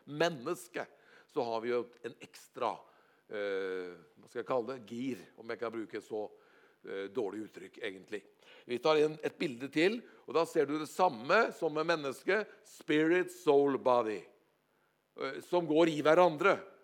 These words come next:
Slik at inni midten der har du helheten, og så har du da ånd, sjel og kropp som griper inn i hverandre, påvirker hverandre. Og derfor er du ikke bare en ånd, du er ikke bare en sjel, du er ikke bare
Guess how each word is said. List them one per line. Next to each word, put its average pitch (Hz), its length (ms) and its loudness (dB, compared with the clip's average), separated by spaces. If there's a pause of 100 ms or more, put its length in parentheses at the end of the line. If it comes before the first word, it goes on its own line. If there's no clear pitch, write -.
(340)
Slik 131 240 -4
at 143 160 0
inni 139 160 -4
midten 139 400 -4
der 156 200 4
har 135 140 4
du 143 120 2
helheten, 131 540 0
og 143 120 0
så 135 160 -2
har 127 160 -2
du 131 80 -6
da 120 160 0 (720)
ånd, 185 260 6
sjel 127 380 0
og 120 160 -4
kropp 110 320 -4 (320)
som 143 160 -2
griper 113 460 -8
inn 110 240 -14 (100)
i 113 80 -8
hverandre, 117 560 -2
påvirker 117 560 -6
hverandre. 127 480 0 (400)
Og 127 120 -6
derfor 120 280 0
er 117 100 0
du 123 120 -4
ikke 147 160 -2
bare 131 340 4
en 135 120 0
ånd, 175 260 2
du 156 80 2
er - 60 -6
ikke 139 120 -6
bare 123 400 2
en 127 120 -6
sjel, 180 420 2 (340)
du 131 80 -4
er 113 80 -4
ikke 151 160 -2
bare 123 460 4